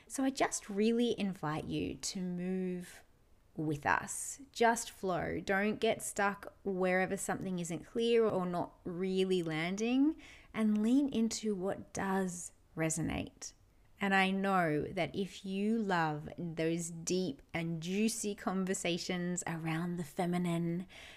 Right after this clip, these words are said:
this episode is gonna be right up your alley. In our conversation today, we talk about the feminine rites of passage and how Hayley's journey is really one of reinitiating herself.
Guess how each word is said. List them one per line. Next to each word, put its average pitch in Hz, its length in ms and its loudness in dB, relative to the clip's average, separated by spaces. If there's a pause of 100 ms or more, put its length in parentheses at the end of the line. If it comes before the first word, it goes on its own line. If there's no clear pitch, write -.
(320)
this 190 420 4
episode 151 720 0
is 151 100 -6
gonna 147 160 -4
be 147 180 -2
right 147 500 0
up 151 220 -2
your 151 160 -4
alley. - 480 -4 (920)
In 277 320 10
our 254 220 6
conversation 214 800 2
today, 175 640 2
we 196 140 2
talk - 280 -4
about 180 380 4
the 190 80 -4
feminine 233 680 0
rites 180 420 -2
of - 180 -6
passage - 800 -6 (380)
and 233 140 2
how 269 300 0
Hayley's 208 580 2
journey 180 480 -2
is 170 180 -6
really 247 320 -2
one 196 240 2
of 160 160 -4
reinitiating 165 1400 -2
herself. - 920 -6